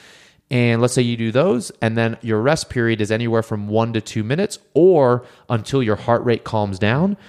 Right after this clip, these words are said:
you can choose any of the movements and how to eat, move, and be healthy.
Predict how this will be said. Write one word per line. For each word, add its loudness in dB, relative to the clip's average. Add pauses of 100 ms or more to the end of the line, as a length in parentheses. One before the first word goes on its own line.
(140)
you 0
can 2
choose 0
any -4
of -4
the 0
movements 0
and -2
how -2
to 0
eat, -8
move, -4
and -10
be -4
healthy. -6